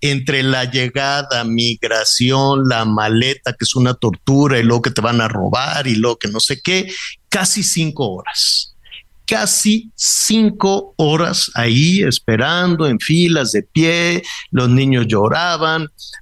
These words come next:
pues la gente está agotada, está cansada, todos tirados en el piso, dos horas por una maleta, otras dos horas para salir, para salir Y a eso,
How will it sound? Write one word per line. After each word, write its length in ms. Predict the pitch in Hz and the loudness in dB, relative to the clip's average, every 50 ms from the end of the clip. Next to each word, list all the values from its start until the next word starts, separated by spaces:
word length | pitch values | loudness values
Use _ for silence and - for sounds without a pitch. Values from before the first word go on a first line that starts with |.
| _ _ | _ _
pues 160 | - 120 117 | 2 4 4
la 140 | 117 120 117 | 4 2 2
gente 680 | - - 135 127 131 127 131 139 127 127 123 117 127 - | 0 2 2 2 2 2 2 2 2 2 2 0 -2 -4
está 300 | - - - - 127 113 | -2 -2 -2 0 0 0
agotada, 520 | 123 120 98 104 98 - - 151 160 170 156 | 0 0 -2 -2 -4 -2 -2 -2 -2 -2 -4
está 280 | 131 - - 127 110 | -4 -4 -4 -6 -4
cansada, 560 | - 110 101 95 - - 147 160 170 143 131 - | -4 -4 -2 0 0 0 -2 -2 -2 -4 -4 -2
todos 220 | - 120 113 - | -2 -2 -2 0
tirados 300 | - 123 117 120 123 - | 0 0 2 2 2 2
en 100 | 123 107 | 2 2
el 140 | 107 101 95 | 2 2 2
piso, 400 | - 185 180 160 - - 165 160 | 2 2 4 4 2 2 0 0
dos 260 | 139 127 127 123 - | 0 0 0 2 0
horas 180 | 120 113 120 113 - | 0 0 -2 0 0
por 120 | 120 113 | 2 4
una 120 | 117 123 | 4 4
maleta, 420 | 120 117 120 127 147 160 - - 135 | 4 4 4 4 2 2 0 0 -2
otras 360 | 117 - - 131 113 110 104 | -2 -2 -2 -2 -2 -2 0
dos 260 | 101 113 110 - - - | 0 0 2 2 0 0
horas 340 | 120 127 143 156 156 147 - | 0 2 2 2 0 -2 -2
para 260 | - 135 117 110 110 | -2 -2 0 0 0
salir, 800 | - - - 127 117 117 117 117 160 180 190 208 202 185 - 110 - - - - - - - _ | 0 0 0 2 2 2 4 4 4 4 4 4 2 2 0 -2 -6 -10 -14 -16 -16 -18 -16 _
para 420 | - 143 147 165 180 185 190 190 185 190 - _ | -4 -2 -2 0 -2 -2 -4 -6 -10 -18 -20 _
salir 1200 | - - - - - - - 147 127 127 123 120 120 120 123 123 151 185 208 208 202 185 131 98 - - - - - _ - - _ _ _ _ 214 | -4 -2 -2 0 0 0 0 0 0 2 2 2 4 4 4 4 4 4 4 4 4 2 0 -2 -4 -8 -14 -18 -20 _ -20 -20 _ _ _ _ 2
Y 120 | 170 160 156 | 4 4 4
a 180 | 135 131 120 | 2 0 0
eso, 580 | 113 127 151 175 175 - - 160 190 240 233 | 2 2 0 0 0 0 0 0 0 0 -2